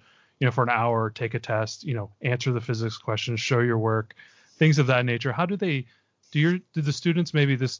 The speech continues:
to Amber as well, you know, do you see your students struggle in that transition? And, and almost maybe more, more to a point, the actual standardized tests.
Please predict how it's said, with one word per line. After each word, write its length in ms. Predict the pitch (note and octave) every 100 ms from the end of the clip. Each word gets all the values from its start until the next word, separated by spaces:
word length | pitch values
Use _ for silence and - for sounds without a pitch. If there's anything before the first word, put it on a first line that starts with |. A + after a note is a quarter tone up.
| _
to 200 | - -
Amber 260 | C#3 B2+ A#2
as 140 | A2+
well, 340 | C#3+ C3+ C3 -
you 120 | E3
know, 100 | C#3+
do 120 | B2+
you 80 | D3+
see 160 | D3+ F3
your 80 | D3+
students 380 | - D3 C3+
struggle 400 | - C#3 C3+ C#3+
in 80 | C#3+
that 160 | C#3 C#3+
transition? 600 | D3+ C#3 C#3 C#3 D#3+ D#3+ - _ _ -
And, 180 | C#3 D#3
and 340 | D3+ C3+ - - _ E3 E3+ -
almost 340 | D#3 E3+ - - _ -
maybe 280 | C#3+ B2+
more, 260 | A#2+ C3 D3+
more 240 | D3 D3
to 120 | C#3 B2
a 40 |
point, 340 | A2+ C3 A#2+ -
the 240 | A#2+ B2+
actual 260 | C#3 C3 A#2+
standardized 580 | - D3+ D3 A#2 G#2+ -
tests. 440 | G#2+ G2 - -